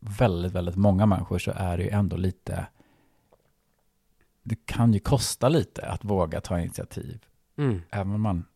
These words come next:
Speaker 1: kanske har hur mycket som helst att vinna, eh, så
Speaker 2: Mm.
Speaker 1: och då är det ju så jäkla lätt att, nej, men jag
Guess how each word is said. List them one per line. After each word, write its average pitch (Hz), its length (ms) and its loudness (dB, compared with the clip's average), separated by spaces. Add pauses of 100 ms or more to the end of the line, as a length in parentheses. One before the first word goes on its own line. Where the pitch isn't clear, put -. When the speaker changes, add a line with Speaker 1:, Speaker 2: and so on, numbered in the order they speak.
(240)
Speaker 1:
kanske 95 180 -8
har 90 140 -2
hur 95 120 2
mycket 87 240 -6
som 90 140 -6
helst 85 260 -8
att 90 80 -6
vinna, 98 400 -2 (100)
eh, 92 220 -4
så 90 320 -4 (360)
Speaker 2:
Mm. 139 260 -6 (600)
Speaker 1:
och 104 160 -2
då 107 180 0
är 123 120 2
det 98 40 0
ju 92 60 -2
så 101 140 -6
jäkla 92 280 -2
lätt 110 340 -4
att, - 380 -12 (720)
nej, - 300 -6
men 85 180 -6
jag 92 140 -8